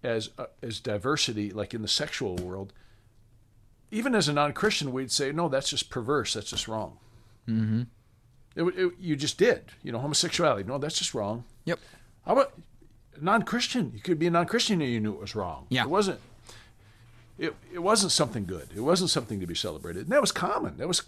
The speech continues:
Speaker 1: that was common stuff. I, I had this discussion politically recently. Like, um, you know, you could go to, you know, the, and I'm not trying to go down a political road, but, like, you could have went to what's known as classic liberals that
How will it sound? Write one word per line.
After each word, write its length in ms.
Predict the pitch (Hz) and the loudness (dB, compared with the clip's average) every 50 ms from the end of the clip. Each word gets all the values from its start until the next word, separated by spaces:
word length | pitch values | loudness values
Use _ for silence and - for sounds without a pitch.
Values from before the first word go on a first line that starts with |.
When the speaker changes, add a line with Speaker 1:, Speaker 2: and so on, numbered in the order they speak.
| - | -8
Speaker 1:
that 120 | - 160 151 | -8 -8 -6
was 120 | - - | -6 -6
common 280 | - 151 151 151 139 - | -4 -2 -4 -4 -4 -2
stuff. 220 | - 196 160 107 | 0 0 2 2
I, 120 | 127 117 - - - - - - - | 2 0 0 -6 -14 -18 -18 -10 -6
I 100 | 143 139 | -2 0
had 160 | 147 147 131 | 0 0 0
this 160 | 147 127 - | -2 -4 -4
discussion 460 | - - - - - 139 123 - 139 | -2 -2 -2 0 0 -2 -2 -2 -6
politically 540 | 120 - 135 147 165 120 - - - 123 104 | -6 -4 -2 -2 0 -2 -2 -2 -4 -4 -2
recently. 480 | 98 101 98 - - - - 85 90 90 | -2 -2 -2 -4 -4 -6 -8 -10 -10 -8
Like, 280 | 90 98 95 87 - - - - - - - - _ _ | -8 -8 -10 -10 -14 -20 -20 -20 -20 -20 -20 -20 _ _
um, 260 | 117 110 107 101 87 - - _ _ _ _ _ _ - _ - _ _ _ _ - _ _ - - | -4 -4 -4 -4 -6 -8 -16 _ _ _ _ _ _ -20 _ -20 _ _ _ _ -20 _ _ -12 -10
you 100 | 160 135 | -8 -6
know, 60 | 123 | -6
you 160 | 127 127 156 | -2 -2 -2
could 140 | 160 185 160 | 0 0 0
go 180 | 131 151 147 143 | 2 4 4 2
to, 300 | - - 147 127 113 - - - - | 2 0 -2 -2 -4 -6 -10 -12 -6
you 160 | 160 131 123 | -4 -2 -2
know, 100 | 120 117 | -2 -2
the, 200 | 101 107 113 - - - - | -2 -4 -4 -6 -8 -12 -10
and 140 | 147 131 | -6 -4
I'm 100 | 120 127 | -2 0
not 140 | 131 131 127 | 0 0 0
trying 160 | - 143 131 120 | 0 -2 -2 0
to 40 | 117 | 0
go 100 | 123 117 | 0 2
down 140 | 123 120 | 2 0
a 40 | 113 | 0
political 360 | - - 175 180 160 - 113 | -2 -2 -2 -2 -2 -2 -4
road, 240 | 90 92 90 90 87 82 | -6 -4 -4 -6 -6 -6
but, 140 | 95 - | -8 -8
like, 240 | - 123 113 - - | -6 -8 -8 -8 -8
you 140 | - 123 120 | -8 -8 -4
could 120 | - 160 | 0 2
have 100 | 143 135 | 2 4
went 160 | 131 131 123 - | 2 2 0 -2
to 140 | 127 120 113 | -4 -4 -2
what's 280 | 113 113 - - - - | -2 -4 -4 -8 -8 -6
known 220 | 131 123 120 117 | -4 -2 -2 0
as 120 | 104 - - | -2 -2 -4
classic 500 | - - 131 131 135 - - 120 - - | -2 2 2 4 4 4 2 0 0 -2
liberals 380 | 120 123 104 117 117 110 - - | -2 0 0 0 0 0 -2 -4
that 120 | 110 - | -6 -10